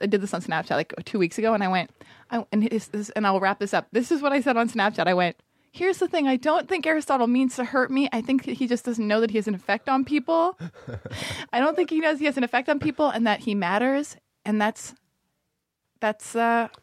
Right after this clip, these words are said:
Speaker 2: I mean,
Speaker 1: you
Speaker 2: that's
Speaker 1: know.
Speaker 2: like the classic lesson from anything, I think.
Speaker 1: <laughs>
Speaker 2: No, is that, no, it's true, though.
Speaker 1: I
Speaker 2: I, I think a thing that happens a lot, um,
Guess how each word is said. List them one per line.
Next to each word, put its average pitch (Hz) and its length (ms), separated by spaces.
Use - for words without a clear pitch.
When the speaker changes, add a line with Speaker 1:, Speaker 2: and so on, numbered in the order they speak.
Speaker 2:
I - 60
mean, 151 80
Speaker 1:
you 175 40
Speaker 2:
that's 208 160
Speaker 1:
know. 190 60
Speaker 2:
like 123 80
the 120 80
classic 110 380
lesson 98 340
from 92 180
anything, 90 480
I - 360
think. 87 260
Speaker 1:
<laughs> - 60
Speaker 2:
No, 165 260
is 147 160
that, 147 340
no, 185 160
it's 180 140
true, 214 280
though. 147 100
Speaker 1:
I 120 240
Speaker 2:
I, 139 340
I 143 60
think 170 240
a - 20
thing 143 160
that 120 120
happens 110 260
a 98 40
lot, 95 380
um, 90 440